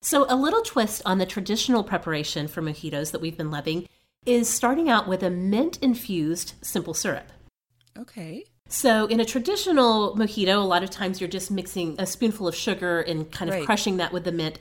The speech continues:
Speaker 1: actually in the glass. But we came across a recipe where a person put together a mint-infused simple syrup. So simple syrup is just equal parts water and sugar. Bring it to
Speaker 2: Mm-hmm.
Speaker 1: a boil, kind of let it simmer for about three minutes or so, and then you turn it off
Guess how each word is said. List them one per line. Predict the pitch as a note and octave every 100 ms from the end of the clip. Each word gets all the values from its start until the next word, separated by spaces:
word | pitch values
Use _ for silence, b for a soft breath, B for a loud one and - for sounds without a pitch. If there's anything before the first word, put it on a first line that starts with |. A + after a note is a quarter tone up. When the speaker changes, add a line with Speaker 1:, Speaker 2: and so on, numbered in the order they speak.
| F#3+
Speaker 1:
actually | F#3 - E3+
in |
the | D3+
glass. | C#3 A3+ C4+ D3+ D#3+ - - _ _ _ _ _
But | G3 A#3+ A3+
we | A#3
came | C#4 E4 F#4
across | G4+ G4+
a | F4
recipe | A#3 - G#3+ G#3 F#3
where | F3 E3 E3
a | F#3
person | - F#3+ - F#3+
put | - -
together | G3+ F3+ E3 F3 E3 -
a | E3 D3+ D3+ - _ -
mint-infused | G3+ G#3 G#3+ A3 G#3+ F3+ -
simple | - A#3+ F3+
syrup. | - A#3+ D#3+
So | -
simple | A#3 G4+ G4+ C4
syrup | - G3+ F#3+
is | E3 -
just | F3+ - -
equal | A#3+ A#3
parts | - G3+ F3+ -
water | F#3 F#3 F3+ F#3 F#3 F#3 _ -
and | A3
sugar. | - - C3+ B2+ D3+ C4 - _ _ _ _
Bring | F3 F3
it | D3+
to | F#3
Speaker 2:
Mm-hmm. | C4
Speaker 1:
a |
boil, | A3+ F#3+ F#3 F#3 F#3 F#3 _ _ _
kind | - F3+
of | F#3
let | G3
it | F#3
simmer | - F#3+
for | F#3 F3+
about | E3 D#3+ -
three | E3+ F3
minutes | D3+ D#3+ D#3+
or | D#3+
so, | - D#3+ D#3 D#3
and | E3
then | D#3+
you |
turn | D#3+ D#3+ D#3
it |
off | C#3+